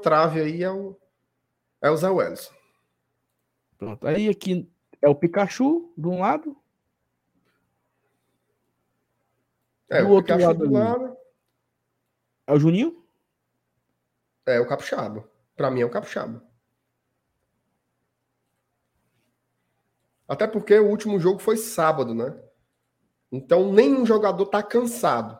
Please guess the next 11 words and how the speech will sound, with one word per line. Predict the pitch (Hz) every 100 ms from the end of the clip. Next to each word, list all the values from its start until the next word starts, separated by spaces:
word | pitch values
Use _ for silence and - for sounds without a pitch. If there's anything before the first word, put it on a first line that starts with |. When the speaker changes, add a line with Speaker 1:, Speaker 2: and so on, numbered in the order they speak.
| _ _ _ _ _ _ _ _ _ _ _ -
Speaker 1:
Né? | 127
De | 156 139
sábado | - 160 175 202 202
pra | 190 185
quinta | - 196 233 220
é |
um | 208
tempo | 202 196 196
de | 180
recuperação | 180 - 180 170 190
perfeito. | 185 320 - 143 113 113